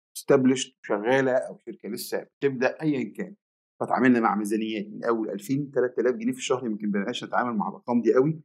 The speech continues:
أو ألفين وتلات آلاف ريال ودولار في الشهر، لغاية الناس اللي بتصرف خمس لست أصفار شهريا عادي. بنلاقي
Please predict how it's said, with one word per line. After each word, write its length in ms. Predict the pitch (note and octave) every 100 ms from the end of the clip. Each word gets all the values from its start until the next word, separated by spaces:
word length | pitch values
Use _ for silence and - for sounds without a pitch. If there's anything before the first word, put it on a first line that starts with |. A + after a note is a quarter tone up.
| _
أو 140 | A#2 G2
ألفين 340 | G2+ C3 B2
وتلات 340 | A2 A2+ G#2 -
آلاف 380 | A#2 A#2 - _ _ A2+ G#2
ريال 480 | A2+ A#2+ A#2+ A2+ G#2
ودولار 580 | A2 G#2 G#2+ A#2+ A#2+ G#2
في 120 | -
الشهر، 440 | G2 - D#3 D#3 - _ _ -
لغاية 300 | A2+ F3 F#3
الناس 340 | A2 C#3+ F3
اللي 160 | - E3
بتصرف 560 | E3 D#3 C#3 C#3+ - _ _
خمس 420 | - - C#3 C#3 B2
لست 360 | - C3 -
أصفار 640 | F#2+ G#2+ - B2 A#2+ A2+ -
شهريا 640 | - G2 G#2+ A#2+ A2 G#2 G#2
عادي. 460 | F#2 G2+ G2+ F#2 - _ _ _ -
بنلاقي 560 | B2+ C#3 F3+ G3 E3+